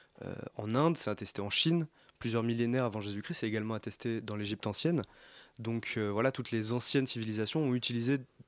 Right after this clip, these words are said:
pour, euh, pour des, pour des raisons, euh, euh, sacrales ou des raisons, euh,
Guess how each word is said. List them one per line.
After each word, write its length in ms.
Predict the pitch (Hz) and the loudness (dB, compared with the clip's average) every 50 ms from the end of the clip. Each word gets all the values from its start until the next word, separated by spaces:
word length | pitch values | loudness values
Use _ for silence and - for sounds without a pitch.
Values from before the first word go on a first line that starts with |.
| _ - _ _ _ _ _ _ | _ -20 _ _ _ _ _ _
pour, 260 | - - 127 120 117 | -2 0 2 4 4
euh, 140 | 110 107 107 | 4 2 2
pour 220 | 98 - - 113 113 | -2 -2 -2 -2 0
des, 180 | 107 104 101 | 0 -2 -2
pour 160 | - - - | -2 -4 -4
des 100 | 107 104 | -2 0
raisons, 420 | 104 107 107 104 107 120 120 117 107 | 2 0 0 0 0 0 2 2 0
euh, 80 | 101 - - - - - - - - - - _ _ - - | 0 -2 -6 -12 -20 -20 -20 -20 -20 -20 -20 _ _ -12 -8
euh, 80 | 98 95 | -4 0
sacrales 520 | - - 117 113 - - - 127 123 123 | 2 2 2 2 0 0 2 2 2 2
ou 80 | 117 110 | 2 0
des 120 | 107 107 | -2 -2
raisons, 440 | 104 107 107 104 101 113 113 110 107 | 0 0 0 -2 -2 -2 -2 0 0
euh, 260 | 101 98 95 95 | 0 0 0 -2